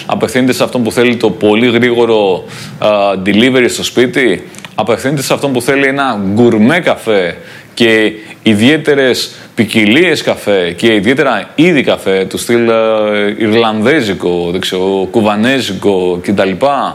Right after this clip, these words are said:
Είναι πάρα πολύ σημαντικό, λοιπόν, να δούμε πού θα απευθυνθεί αυτή η επιχείρηση. Ας πούμε, λοιπόν, ότι αυτή η επιχείρηση απευθύνεται σε αυτούς που θέλουν γκουρμέ καφέ. Γκουρμέ καφέ, που να είναι όμως value for money.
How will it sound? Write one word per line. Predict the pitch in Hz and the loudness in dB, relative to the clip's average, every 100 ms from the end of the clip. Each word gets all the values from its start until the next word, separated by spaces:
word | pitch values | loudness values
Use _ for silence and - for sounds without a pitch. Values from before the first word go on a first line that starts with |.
| - - - - - - - - | -10 -20 -20 -20 -20 -20 -16 -2
Είναι | 139 180 | 0 2
πάρα | 170 160 | 0 0
πολύ | 151 | -2
σημαντικό, | 151 139 160 | -2 0 0
λοιπόν, | 165 156 | 0 -2
να | 131 | -2
δούμε | 151 170 - - | -2 -2 -6 -4
πού | - 160 | 0 2
θα | 170 | 0
απευθυνθεί | 160 151 143 120 - 135 139 | 0 -4 -2 -2 0 0 0
αυτή | 135 - | 0 -2
η | |
επιχείρηση. | 120 117 120 95 - 87 - - - - - | -2 2 0 0 -4 -10 -14 -16 -16 -16 -6
Ας | 123 - | -4 0
πούμε, | 220 214 | 2 2
λοιπόν, | 131 104 101 180 - - - - - - - - | 2 2 0 -2 -8 -18 -20 -20 -20 -18 -16 -2
ότι | 120 113 - 160 233 - - - | 0 0 0 -2 -2 -12 -20 -10
αυτή | 107 - 160 170 113 | -8 -2 2 2 2
η | |
επιχείρηση | 113 95 - 127 156 - 175 175 - - | 0 0 0 0 0 0 0 0 -8 -10
απευθύνεται | 113 101 101 123 131 131 | -6 -4 -2 0 0 0
σε | - | -2
αυτούς | 113 135 | -4 -4
που | 123 | -4
θέλουν | - 117 127 117 90 | -2 0 2 0 0
γκουρμέ | 92 107 101 107 123 131 131 - - - | 2 2 2 2 2 -2 -6 -20 -20 -6
καφέ. | - 98 - 92 76 - - | -4 -4 -2 -4 -4 -8 -2
Γκουρμέ | 101 107 120 127 | 2 2 2 2
καφέ, | 107 - 113 147 208 - | 0 0 0 0 -4 -8
που | - | -4
να | 170 | -2
είναι | 190 | -2
όμως | 180 175 120 | -2 -2 0
value | 139 143 131 | -2 -2 -2
for | 117 | -2
money. | 104 90 82 | 0 -4 -6